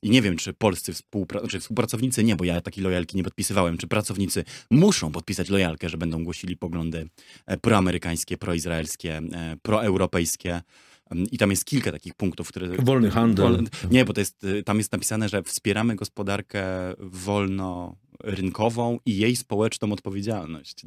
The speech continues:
Speaker 1: To jest taka, to
Speaker 2: Mhm.
Speaker 1: jest taka, widzisz,
Speaker 2: To są te amerykańskie,
Speaker 1: To są te
Speaker 2: e,
Speaker 1: wartości.
Speaker 2: protekcyjne już
Speaker 1: To są te,
Speaker 2: uregulowania.
Speaker 1: to są te wartości.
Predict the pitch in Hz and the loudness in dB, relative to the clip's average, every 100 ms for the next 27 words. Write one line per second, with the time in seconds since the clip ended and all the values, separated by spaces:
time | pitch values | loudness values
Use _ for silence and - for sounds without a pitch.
0 | - 110 - 113 104 85 - - - 95 | 2 2 2 -2 -2 -8 -12 -8 -2 2
1 | 104 78 120 123 101 90 85 87 82 147 | 2 4 4 4 2 -2 -4 -2 2 4
2 | 160 151 151 151 143 143 147 143 - 131 | 4 4 4 6 6 6 4 2 2 4
3 | 135 131 127 - 113 117 107 131 113 131 | 6 6 4 6 8 8 6 6 6 4
4 | 143 131 - 139 110 104 117 - - - | 4 2 4 4 6 6 4 2 -2 2
5 | 131 160 147 120 143 120 117 101 113 113 | 6 6 8 8 6 6 6 4 4 4
6 | 101 104 107 95 - | 4 6 4 2 -2